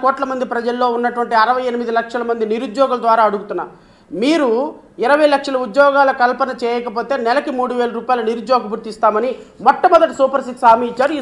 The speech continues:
సూపర్ సిక్స్ హామీ గురించి ఏమి సమాధానం చెప్తారు యువతకు చెప్పండి.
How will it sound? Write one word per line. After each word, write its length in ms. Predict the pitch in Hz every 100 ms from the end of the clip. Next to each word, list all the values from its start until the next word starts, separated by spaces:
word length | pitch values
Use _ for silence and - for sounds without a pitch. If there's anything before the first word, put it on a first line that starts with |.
| 302
సూపర్ 240 | 359 349
సిక్స్ 180 | 320 277 269
హామీ 160 | 277 277
గురించి 260 | 330 320 359 - - - 277
ఏమి 140 | 339 311
సమాధానం 420 | 320 311 294 254
చెప్తారు 300 | 277 302 285
యువతకు 260 | 269 294 359 359
చెప్పండి. 260 | 349 214